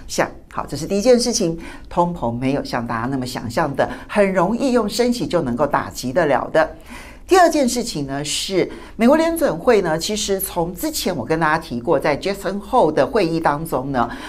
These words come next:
从这联准会主席鲍尔不断地提到福克尔，呃，就是美国在一九八零年代的时候的联准会主席，他的基本上的一个对于通膨的态度呢，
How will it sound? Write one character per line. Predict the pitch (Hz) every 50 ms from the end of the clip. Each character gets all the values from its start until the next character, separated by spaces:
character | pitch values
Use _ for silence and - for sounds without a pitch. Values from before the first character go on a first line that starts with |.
| - -
从 | - - 180 175 175 185
这 | 202 233 214
联 | 160 160 175 196
准 | 208 175 170
会 | 170 180 156
主 | - - 135 98
席 | - - - - 127 123
鲍 | 123 - 190 208
尔 | 208 156 -
不 | - 170
断 | 170 - 320 320 294 202
地 | 165 151
提 | 131 - - - 139 127 143
到 | - - 202 170 131
福 | 123 - - - - 151 175 -
克 | - - - 359
尔， | 320 247 165 - - -
呃， | - 127
就 | - - 151
是 | 147 - 165 156 - - - - - -
美 | - 160 143 131
国 | 131 135 151 156
在 | - 208 180
一 | - 247
九 | 240 220 139
八 | 123 - 160 165
零 | 165 156 143
年 | 135 120 123 127
代 | - 175 156
的 | 127 135
时 | 131 - - -
候 | 113 - 190 180 156
的 | - - 151 135 117 - - - -
联 | - 156 170 175
准 | 175 151 113
会 | 147 170 147
主 | - - 107 -
席， | - - - - 117 113 113 117 - - -
他 | - - 302 330
的 | 330 247 -
基 | - - - 208
本 | 214 214 139 - 117
上 | - 175 147
的 | 120 -
一 | - - -
个 | 151
对 | 135 - 208 190 151
于 | 135 127
通 | 139 - - 233 233 226
膨 | - 143 120
的 | 117 -
态 | - - - 233 226 160
度 | - - 190 160 143
呢， | 131 117 107